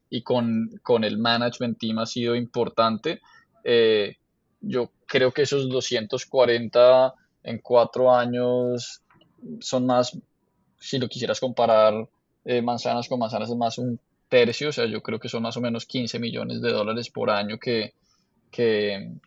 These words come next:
o veinte millones de dólares por año, que es el, el equivalente más o menos con el que tenían antes. Igual es un crecimiento impresionante, eh, y lo importante de ahí es el modelo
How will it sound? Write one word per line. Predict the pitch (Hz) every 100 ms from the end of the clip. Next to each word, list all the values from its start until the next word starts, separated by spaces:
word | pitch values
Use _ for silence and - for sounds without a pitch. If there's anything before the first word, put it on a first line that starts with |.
| _ _
o | - 117
veinte | 113 107
millones | 123 117 113
de |
dólares | 117 117
por | - 120
año, | 110 107
que | 107 117
es | 123
el, | 120 -
el | 123 113
equivalente | - 117 107 107 107 117
más | 117 117
o |
menos | 120 117
con | - 120
el |
que | 113
tenían | - 107 104
antes. | 120 160
Igual | 131 113
es | 110
un | 120
crecimiento | 127 123 113 104 104 - 117 - - _ _ _
impresionante, | - 135 - 214 - 107 104 98 147 - _ _ _
eh, | - 110 104 101 - _
y | 147 139 143 147 143
lo | 131
importante | 123 110 113 113 120 113 135
de | 135
ahí | 127 123 131
es | 123 123 -
el | 143 131
modelo | 127 117 117 120 117 120 131 151